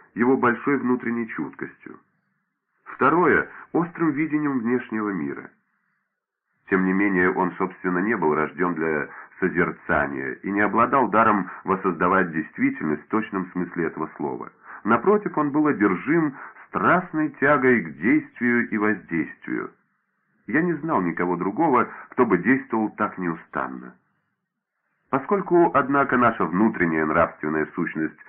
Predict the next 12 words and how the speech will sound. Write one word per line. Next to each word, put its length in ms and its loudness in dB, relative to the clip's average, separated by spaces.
воплощена 640 2
во 160 2
внешних 560 -2
условиях, 500 -2
будь 300 -4
то 280 2
принадлежность 720 -2
к 180 -8
семье, 440 0
к 100 -12
сословию, 720 -2
гильдии, 580 -2